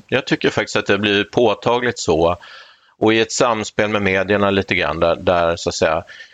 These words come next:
naturligtvis sociala medier tror jag spelar in i det här, att det,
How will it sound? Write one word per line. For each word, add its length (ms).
naturligtvis 640
sociala 400
medier 280
tror 140
jag 80
spelar 280
in 320
i 40
det 80
här, 240
att 140
det, 340